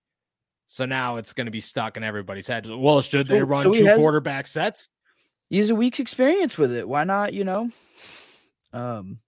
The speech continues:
Speaker 2: no, I
Speaker 1: That
Speaker 2: thought
Speaker 1: was, but I loved, I loved Tomlin's answer because he was like, "Well, because we have Pat Freiermuth and why we don't need a Taysom Hill." Like, they have a
Speaker 2: We,
Speaker 1: Taysom
Speaker 2: we
Speaker 1: Hill
Speaker 2: have
Speaker 1: because
Speaker 2: tight ends. We
Speaker 1: Yeah, because they don't have a tight end. We have a tight end. We have two of them, three of them, actually,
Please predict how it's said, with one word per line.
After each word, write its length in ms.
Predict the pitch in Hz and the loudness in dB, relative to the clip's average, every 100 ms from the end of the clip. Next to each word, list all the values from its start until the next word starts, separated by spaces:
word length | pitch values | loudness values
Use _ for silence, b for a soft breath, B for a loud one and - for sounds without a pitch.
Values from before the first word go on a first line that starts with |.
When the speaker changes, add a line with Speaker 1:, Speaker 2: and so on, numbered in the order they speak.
| - | -12
Speaker 2:
no, 160 | 113 120 | -6 -4
I 140 | 110 | -4
Speaker 1:
That 40 | 117 | 0
Speaker 2:
thought 220 | 127 143 | 0 0
Speaker 1:
was, 160 | 143 - | -4 -6
but 180 | 160 185 | -4 -2
I 80 | 185 | 2
loved, 320 | 208 226 196 - | 4 4 0 -4
I 100 | 151 | 0
loved 260 | 175 185 | 0 0
Tomlin's 420 | 202 180 156 143 | -6 -6 -8 -6
answer 280 | 147 151 104 | -6 -6 -8
because 300 | 98 107 117 | -10 -8 -6
he 60 | 120 | -6
was 120 | 113 | -6
like, 200 | 117 - b b b - | -8 -8 b b b -10
"Well, 140 | 139 | -6
because 420 | 143 143 160 143 | -6 -4 -6 -4
we 120 | 135 | -6
have 120 | 131 - | -6 -6
Pat 240 | 131 127 | -6 -6
Freiermuth 540 | 135 120 104 98 95 - | -6 -6 -6 -12 -16 -16
and 360 | 113 110 104 - _ _ | -14 -12 -14 -18 _ _
why 320 | 113 117 113 - | -12 -12 -12 -14
we 160 | 120 | -12
don't 200 | 117 113 | -10 -8
need 140 | 113 104 | -10 -12
a 40 | |
Taysom 340 | 90 107 98 92 | -12 -12 -12 -16
Hill." 200 | 87 _ - | -16 _ -18
Like, 180 | 98 - | -12 -6
they 120 | 147 | -4
have 160 | 170 | -6
a 20 | 147 | -4
Speaker 2:
We, 100 | 151 | -6
Speaker 1:
Taysom 140 | 113 | -4
Speaker 2:
we 60 | 123 | -4
Speaker 1:
Hill 100 | 120 | -4
Speaker 2:
have 80 | 120 | -4
Speaker 1:
because 300 | 107 120 104 | -6 -6 -6
Speaker 2:
tight 80 | |
ends. 260 | 90 95 - - | -10 -16 -20 -20
We 180 | 87 - - | -20 -20 -8
Speaker 1:
Yeah, 300 | 165 127 110 117 | -6 -4 -8 -8
because 260 | 143 165 | -4 -4
they 100 | 147 | -4
don't 180 | 143 165 | -4 -2
have 120 | 151 | -4
a 60 | 139 | -4
tight 240 | 151 135 | -4 -2
end. 160 | 131 104 | -4 -4
We 140 | 127 | -2
have 100 | 147 | -2
a 40 | 123 | -2
tight 260 | 143 131 | -4 -4
end. 120 | 120 139 | -4 -6
We 80 | |
have 100 | 143 | -6
two 200 | - 147 | -4 -2
of 80 | 127 | -2
them, 120 | 92 - | -6 -8
three 180 | 180 220 | -2 -2
of 40 | |
them, 120 | 127 110 | -2 -6
actually, 440 | 110 - 101 | -8 -10 -14